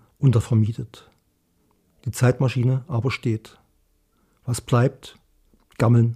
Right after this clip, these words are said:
in Genf. Gemeinsam durchstreifen beide nun also die Stadt,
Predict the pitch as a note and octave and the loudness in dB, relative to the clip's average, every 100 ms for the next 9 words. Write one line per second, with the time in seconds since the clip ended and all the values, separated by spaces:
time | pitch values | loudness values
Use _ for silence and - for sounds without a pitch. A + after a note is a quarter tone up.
0 | - C3 A2 G2+ - - _ _ _ _ | -2 -2 -2 -4 -8 -18 _ _ _ _
1 | _ _ _ _ _ - C#3 C3 D#3+ E3 | _ _ _ _ _ -2 2 4 4 2
2 | D3 C#3 - - B2 A#2+ A2+ C3 C#3+ C3 | -2 -4 -6 -4 -2 -2 -2 -2 0 -2
3 | C#3+ A#2+ - A2 - - C#3+ - | 0 -2 -4 -12 -8 -6 -6 -8